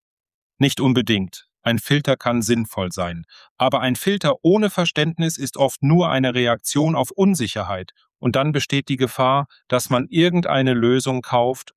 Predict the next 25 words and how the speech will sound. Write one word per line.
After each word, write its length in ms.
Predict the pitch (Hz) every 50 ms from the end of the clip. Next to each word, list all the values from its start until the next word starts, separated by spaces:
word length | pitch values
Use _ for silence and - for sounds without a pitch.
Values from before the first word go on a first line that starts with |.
| _
ohne 320 | _ 127 123 139 135 135 123
zu 220 | - - 131 117
wissen, 340 | 113 123 120 - - 131 123 - _ _ _ _ _
welches 440 | - 120 123 135 - - 139 - -
Problem 400 | - - 131 113 117 120 123 127
man 180 | 127 120 117 120
eigentlich 540 | - 117 113 117 117 117 - 123 113 - -
lösen 340 | 110 113 113 110 107 104
möchte. 360 | 98 95 92 - - - 92 87 - _ _ _ _ _
Vielleicht 320 | - 143 131 123 123 - -
geht 160 | - 139 -
es 100 | - -
um 140 | 156 135 -
Kalk, 440 | - - 170 139 104 92 - - _ _ _
vielleicht 380 | _ - 120 113 113 113 - -
geht 160 | - 120 110
es 100 | 117 107
um 180 | - 143 120 110
Geschmack, 540 | 104 101 - - 127 123 120 117 - - - _ _ _ _ _
vielleicht 460 | - - 117 120 123 143 160 - -
geht 240 | - 147 143 143 -
es 140 | 135 - -
um 240 | - 135 127 123
alte 320 | - 123 120 127 123 139 127
Leitungen, 560 | 120 110 113 113 - - 101 92 87 85 87